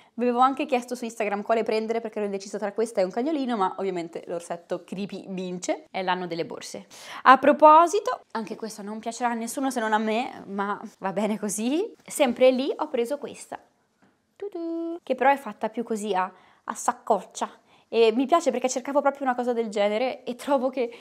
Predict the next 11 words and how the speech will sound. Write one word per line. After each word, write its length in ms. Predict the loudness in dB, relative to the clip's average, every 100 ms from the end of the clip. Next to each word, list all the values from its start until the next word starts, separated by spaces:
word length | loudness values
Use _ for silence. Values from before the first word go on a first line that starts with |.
| -20 _
sia 260 | -6 -4
così 440 | -4 -6 -6 -8 -8
carina 340 | -4 -4 -2
ed 80 | -4
inquietante 720 | -6 -2 4 6 4 2 -4
con 160 | -4 -4
questa 320 | -4 -4 -4
tipo 380 | -6 -4 -4 -4
testa 320 | -8 -8 -6
di 100 | -4
bambola. 560 | 0 0 0 -2 -4